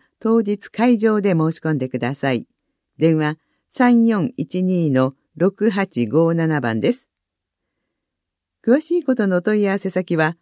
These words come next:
台東区清掃リサイクル課。電話、五二四六の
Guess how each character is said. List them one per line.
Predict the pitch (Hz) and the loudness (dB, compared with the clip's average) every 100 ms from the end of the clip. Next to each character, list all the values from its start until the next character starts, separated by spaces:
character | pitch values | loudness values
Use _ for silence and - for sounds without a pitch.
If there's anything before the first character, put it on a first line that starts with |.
| _ _ | _ _
台 | 220 214 | 0 0
東 | - 196 160 | 0 0 0
区 | - 135 - | 0 -2 -2
清 | - 208 | -2 -2
掃 | 220 - 185 165 | 0 0 0 0
リ | 156 | -2
サ | - 151 | -2 -4
イ | 127 | -2
ク | 135 | -4
ル | 131 | -4
課。 | - 120 - _ _ _ _ | -2 -4 -4 _ _ _ _
電 | 156 156 | 0 2
話、 | 147 147 _ _ _ _ | -2 -6 _ _ _ _
五 | 147 269 285 | 4 6 6
二 | 277 277 185 | 4 4 2
四 | 165 208 208 | 0 0 0
六 | 202 - | -2 -2
の | 156 127 | 0 -2